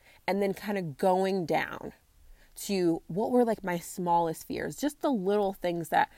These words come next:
I mean, they don't make a huge difference in my life on a day-to-day basis, but if I could get over that, it'd be great. And so I made that list, really that hierarchy of fears,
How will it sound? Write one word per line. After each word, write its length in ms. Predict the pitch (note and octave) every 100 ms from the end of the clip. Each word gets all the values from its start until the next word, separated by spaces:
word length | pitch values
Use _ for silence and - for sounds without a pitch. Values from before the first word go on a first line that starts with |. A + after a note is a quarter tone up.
| - - - D4+
I 80 |
mean, 120 | E4+ E4+
they 60 |
don't 160 | F4+ B3+
make 160 | B3+
a 60 | A#3
huge 420 | - G#3+ G#3 E3
difference 400 | - F3 F#3+ F3
in 80 | F#3
my 140 | E3+
life 340 | D#3 D3+ D#3 A#3
on 100 | E3
a 60 |
day-to-day 360 | D#3+ D#3+ D3+ D#3
basis, 580 | D3+ D#3 D#3 D#3 D3+ -
but 500 | F3 C4+ B3 E3+ -
if 120 | - F#3
I 60 |
could 160 | F#3 E3+
get 140 | F3+
over 320 | A#3 E4+ A#3+
that, 320 | C#3+ G2 E2 - _ _ -
it'd 100 | G3+
be 140 | F3+
great. 420 | D#3+ D#3 D3+ C#2+ - _ _ _ - - - - -
And 140 | G#3
so 120 | A3+
I 100 | A3+
made 320 | G3+ A3+ F4+ A4
that 260 | G4 -
list, 640 | F3 E3 E3+ - - - -
really 220 | G3 C#4
that 160 | C#4+ - -
hierarchy 680 | F3+ F3 D3+ - - - - - - -
of 120 | G3
fears, 760 | - - B3 F3 - - - -